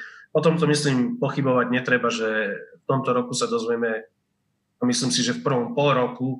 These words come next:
sa dozvieme meno nového spišského diecézneho biskupa. E,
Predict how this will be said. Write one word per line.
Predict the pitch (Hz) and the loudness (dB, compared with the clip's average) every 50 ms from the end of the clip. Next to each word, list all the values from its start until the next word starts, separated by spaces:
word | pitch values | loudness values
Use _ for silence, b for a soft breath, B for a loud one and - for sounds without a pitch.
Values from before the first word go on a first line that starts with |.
| - _ _ _ _ _ _ | -10 _ _ _ _ _ _
sa | - - 247 | -2 0 0
dozvieme | 240 247 254 247 240 240 247 247 247 240 240 B B B B B B B _ | 0 2 0 0 0 2 2 2 2 2 0 B B B B B B B _
meno | 123 127 135 127 127 | 0 2 2 2 2
nového | 123 123 120 123 120 120 120 | 2 2 2 2 2 2 0
spišského | - - 123 120 - - 127 120 | -2 -2 -2 -4 -2 -2 -2 -2
diecézneho | 123 120 117 120 123 120 131 131 117 | 0 -2 -2 -2 -4 -2 -2 -2 -2
biskupa. | - 113 113 - - - - 127 - 147 151 156 | -2 -2 -4 -6 -6 -6 -6 0 4 4 6 6
E, | 151 | 4